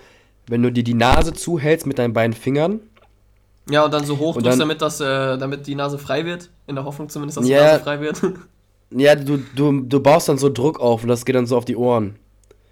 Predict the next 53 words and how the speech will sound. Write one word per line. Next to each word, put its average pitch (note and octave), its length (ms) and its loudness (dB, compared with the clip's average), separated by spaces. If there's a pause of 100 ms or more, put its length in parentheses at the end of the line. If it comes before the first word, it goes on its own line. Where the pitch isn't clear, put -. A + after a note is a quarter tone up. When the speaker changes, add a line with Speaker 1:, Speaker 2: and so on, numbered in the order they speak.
(1120)
Speaker 1:
Jetzt B2 260 -2
ist C#3+ 100 -4
Speaker 2:
Ja. D3+ 60 0
Speaker 1:
das D3 100 -2
auf C#3 120 -2
der C3+ 120 0
rechten C#3+ 280 -2
Seite C#3+ 300 4
in C3+ 60 4
meinem C3 240 4
Ohr B2+ 160 2
stecken C#3 320 -2
geblieben. G#2+ 540 -4
Also A#2 220 -2
der B2 140 4
Druck C#3+ 260 -2
geht C3 180 0
auf A#2+ 140 0
meinem B2 140 2
rechten C3+ 340 -2
Ohr C3 120 0
nicht B2+ 200 -2
raus. B2 380 0 (1160)
Das A#2+ 180 0
ist B2+ 120 0
Speaker 2:
Äh, B2+ 80 0
Speaker 1:
wirklich, A3+ 220 2
das, - 140 0
Speaker 2:
okay. G#3+ 440 6
Speaker 1:
das, - 100 0 (1000)
das B2+ 200 0
fühlt D#3+ 160 -2
sich D3+ 160 -2
so C3+ 120 2
an, D#3 100 6
als C3+ 180 4
wäre D3 100 4
ich C#3+ 80 2
auf C#3+ 120 -2
der C3+ 100 0
rechten D3 300 -2
Seite C#3 260 0
einfach B2+ 240 -4
taub. B2 320 -2 (1160)
Speaker 2:
Bist C3+ 200 -4
du's E3+ 120 -10
denn? F3 320 -6
Halt A2+ 120 -4
mal C#3+ 80 -8
dein C#3+ 120 -6
linkes C#3+ 260 -10
Ohr B2+ 100 -10
zu. C#3+ 300 -12